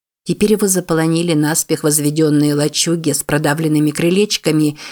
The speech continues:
и развалюхами машинами в вытоптанных, захламленных двориках. Местные жители, особенно молодые, чем-то напоминали крыс. Передвигались стайками, шныряли то в одну подворотню, то в другую и вместе бежали дальше.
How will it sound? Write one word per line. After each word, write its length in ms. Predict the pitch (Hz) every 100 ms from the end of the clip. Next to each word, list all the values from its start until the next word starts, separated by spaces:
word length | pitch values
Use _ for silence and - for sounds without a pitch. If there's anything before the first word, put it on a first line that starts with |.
| -
и 100 | 190
развалюхами 680 | 165 165 156 180 190 170 160
машинами 720 | 151 165 - 226 196 160 - - - -
в 80 |
вытоптанных, 640 | 156 185 196 - - 170 170
захламленных 800 | 160 160 156 156 165 147 151 156
двориках. 720 | 180 180 165 156 - - - _ _ _ _ -
Местные 400 | 180 185 180 180
жители, 560 | 196 262 214 170 160 _ -
особенно 460 | 190 185 160 165
молодые, 640 | 165 185 208 180 170 - - _ _ _ -
чем-то 340 | 233 220 226
напоминали 640 | 202 196 185 180 180 214
крыс. 520 | 226 175 175 - - - _ _ -
Передвигались 640 | 160 151 165 160 156 151 -
стайками, 680 | - 160 190 175 165 143 - -
шныряли 480 | - 165 156 156 147
то 160 | 147 147
в 60 |
одну 280 | 147 147 185
подворотню, 720 | 190 165 160 170 165 165 156
то 120 | 151
в 80 | 151
другую 640 | 151 151 147 175 196 175 - - -
и 100 | 165
вместе 520 | 147 147 156 - -
бежали 420 | 151 151 151 151 170
дальше. 640 | 170 156 - - -